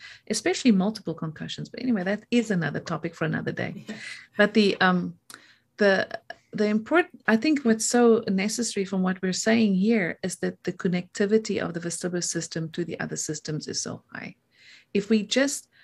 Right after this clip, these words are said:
Speaker 1: go, um, almost from F E D C three into the developmental of F E D C, uh, two to three, that area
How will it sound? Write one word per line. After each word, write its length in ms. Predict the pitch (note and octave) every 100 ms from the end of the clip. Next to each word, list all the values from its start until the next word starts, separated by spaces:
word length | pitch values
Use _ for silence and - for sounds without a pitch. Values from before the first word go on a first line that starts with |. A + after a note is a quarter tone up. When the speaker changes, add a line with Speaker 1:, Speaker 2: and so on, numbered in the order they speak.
| _ F3+
Speaker 1:
go, 420 | G3+ G3+ G3+ -
um, 360 | F3+ F3 E3 -
almost 380 | - A#3+ A#3 A3
from 120 | F#3 -
F 160 | G3 G3+
E 40 |
D 140 | G3
C 380 | F#3+ - G#3+ G3 -
three 460 | G#3+ G3+ E3+ F3 - _ _ -
into 440 | G#3 G#3 - A3+
the 240 | G#3 F3+ E3+
developmental 720 | F3 F3 F#3 G3 F#3+ F#3 F#3+
of 160 | F3 -
F 140 | F3+ F#3+
E 40 |
D 140 | F3+
C, 380 | E3+ - E3 E3+ _ _ _
uh, 100 | - -
two 240 | - A#3
to 120 | G3+ F#3+
three, 480 | - A3 D3 F3+ - _ _ - - _
that 180 | F#3 F#3 -
area 500 | G#3+ G#3 E3+ -